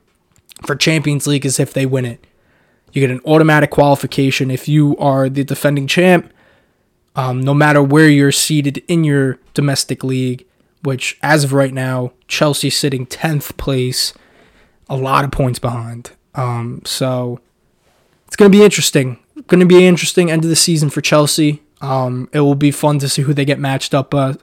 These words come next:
uh, with. Um, but, you know, good to see from the Blues.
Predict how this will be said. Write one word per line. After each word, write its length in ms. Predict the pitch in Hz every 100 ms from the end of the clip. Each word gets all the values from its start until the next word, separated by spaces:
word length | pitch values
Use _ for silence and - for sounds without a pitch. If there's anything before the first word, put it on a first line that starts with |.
| -
uh, 220 | 143 135
with. 360 | 135 143 - - _ _ _ _ _ _ _
Um, 340 | 135 127 123 120
but, 300 | 135 131 - _ _ -
you 80 | 151
know, 220 | 127 120 - _ _ _ - _ _ _ _ -
good 140 | 139
to 80 | 143
see 160 | -
from 200 | 143 147
the 40 | 143
Blues. 480 | 147 160 135 -